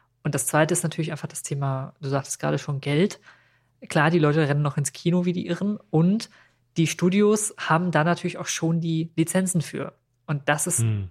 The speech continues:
Speaker 1: ein Riesenmarkt, den ich auch noch kurz erwähnen wollte,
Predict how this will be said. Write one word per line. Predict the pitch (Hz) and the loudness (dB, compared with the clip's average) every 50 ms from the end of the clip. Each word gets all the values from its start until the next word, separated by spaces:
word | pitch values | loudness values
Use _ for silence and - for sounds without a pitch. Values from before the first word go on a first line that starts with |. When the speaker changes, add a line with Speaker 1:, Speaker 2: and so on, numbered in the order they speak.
| _ _ | _ _
Speaker 1:
ein | - 156 151 147 | 0 0 0 0
Riesenmarkt, | 147 147 160 160 160 170 160 147 147 147 160 160 - | 0 0 -2 0 0 0 2 2 4 2 2 0 -2
den | 160 151 | -4 -4
ich | 143 - | -2 -2
auch | - | -2
noch | 151 170 170 | -2 -2 -2
kurz | - - 165 - | -4 -10 -8 -4
erwähnen | - 160 147 160 156 165 165 170 | -4 -2 0 2 2 2 0 2
wollte, | 160 160 165 165 170 180 180 | 2 2 2 2 2 -2 -4